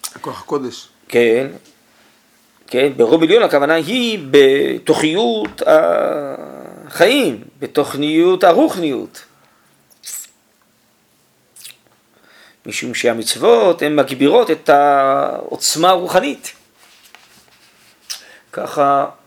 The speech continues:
Speaker 2: הרב מבאר בעין היה על הגמרא הזאת של החורבה שרבי יוסי נכנס וראה בת קול, שמע בת קול בנעמת כיונה, ושמה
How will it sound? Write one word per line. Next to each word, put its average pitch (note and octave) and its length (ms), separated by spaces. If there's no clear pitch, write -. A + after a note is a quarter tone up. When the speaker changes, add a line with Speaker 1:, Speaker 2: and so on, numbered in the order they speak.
Speaker 2:
הרב C3 240
מבאר C3 440
בעין C3+ 240
היה B2 600
על A2+ 100
הגמרא A2 320
הזאת C3 400
של G2 180
החורבה C3 400
שרבי A2+ 320
יוסי C3+ 260
נכנס B2 960
וראה A2+ 420
בת A#2+ 220
קול, C#3+ 320
שמע B2+ 300
בת B2 160
קול C3 120
בנעמת B2+ 320
כיונה, D#3 720
ושמה - 760